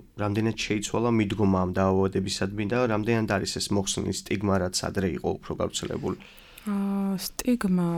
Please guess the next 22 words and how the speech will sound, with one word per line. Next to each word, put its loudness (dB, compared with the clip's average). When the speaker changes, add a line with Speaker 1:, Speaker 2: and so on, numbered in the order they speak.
Speaker 2:
სამწუხაროდ -4
არ -2
არის -4
მოხსნილი. -2
აა, -4
ძალიან 0
ბევრს 2
ჩვენ, 0
ჩვენ 10
პაციენტს 0
აქვს 0
ჯერ -2
კიდე -8
შემორჩენილი, 0
აა, -4
და 0
ძალიან 4
ბევრი 6
მალავს -4
თავის -4
დიაგნოზს, -6
განსაკუთრებით -4